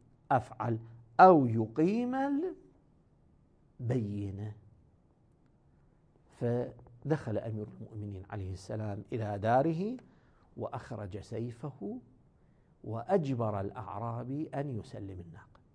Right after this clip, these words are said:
فقيل له: "كيف ذلك؟ هذا كيف حكم؟ كيف تحكم بهذا؟ هذا قوة وإكراه، ورسول الله مدعي ليس معه بينة،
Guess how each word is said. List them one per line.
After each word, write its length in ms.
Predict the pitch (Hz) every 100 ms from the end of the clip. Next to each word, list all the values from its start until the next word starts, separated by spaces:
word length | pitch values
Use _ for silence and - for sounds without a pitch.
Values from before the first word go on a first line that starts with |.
| _ - - _ _ - _ _ _ _ _ -
فقيل 480 | 117 135 123 110
له: 340 | 104 98 101 - - -
"كيف 260 | 160 165 131
ذلك؟ 380 | 120 110 104 120
هذا 180 | 107
كيف 240 | 104 180 -
حكم؟ 300 | 127 - 113 - - - - _ - _ _ - _ - _ - -
كيف 220 | 226 196
تحكم 420 | - 131 - 127 110
بهذا؟ 320 | 104 104 104
هذا 180 | 110 110
قوة 320 | 165 202 170
وإكراه، 540 | 135 110 123 160 214 - - - - - - - - -
ورسول 420 | 117 113 - 113
الله 220 | 110 117 104
مدعي 560 | 220 185 170 131 131
ليس 240 | 131 151 123
معه 420 | 131 131 117 117
بينة، 420 | 165 208 170 151